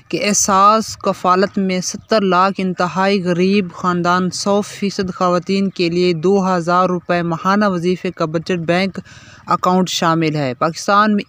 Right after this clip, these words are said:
اتنی بڑی تعداد میں ضرورت مند خاندان کی کفالت پہلے کبھی نہیں کی گئی۔ سوال کیے گئے ہیں کہ جن کے اکاؤنٹ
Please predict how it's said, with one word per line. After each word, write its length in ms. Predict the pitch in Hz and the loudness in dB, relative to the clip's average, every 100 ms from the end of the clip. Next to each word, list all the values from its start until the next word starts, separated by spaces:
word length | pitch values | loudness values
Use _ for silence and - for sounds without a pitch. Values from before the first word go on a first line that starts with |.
| 247 | -4
اتنی 380 | 226 240 233 | -2 0 2
بڑی 260 | 214 190 196 | 2 2 0
تعداد 440 | - 185 175 185 | 0 0 4 2
میں 320 | 175 175 175 170 | 2 -2 -2 0
ضرورت 540 | 170 175 202 214 202 | 0 2 2 0 0
مند 200 | 185 180 | -4 -4
خاندان 480 | - 175 175 180 185 | -4 -4 -2 -2 -4
کی 240 | - 185 165 | -4 -6 -2
کفالت 640 | 175 - 185 180 185 - - - - _ | -4 -2 -2 0 0 -2 -14 -20 -20 _
پہلے 380 | 185 202 202 196 190 | 0 2 4 2 2
کبھی 440 | 196 175 180 196 | 0 2 0 0
نہیں 440 | 180 170 170 170 - | 0 0 0 -4 -2
کی 260 | 156 147 | -2 0
گئی۔ 260 | 143 131 117 - _ _ _ _ _ - - | -2 -2 -4 -10 _ _ _ _ _ -20 -12
سوال 440 | - - 180 196 226 | -6 -2 2 2 2
کیے 240 | 233 220 190 | 2 0 2
گئے 280 | 202 202 196 | 2 2 0
ہیں 100 | 196 - _ _ _ _ _ _ _ | -4 -12 _ _ _ _ _ _ _
کہ 120 | 185 | -4
جن 280 | 170 208 214 | 2 2 2
کے 260 | 214 202 185 - _ - | 0 -2 -2 -10 _ -6
اکاؤنٹ 540 | 175 196 202 214 185 | -4 -2 0 0 -2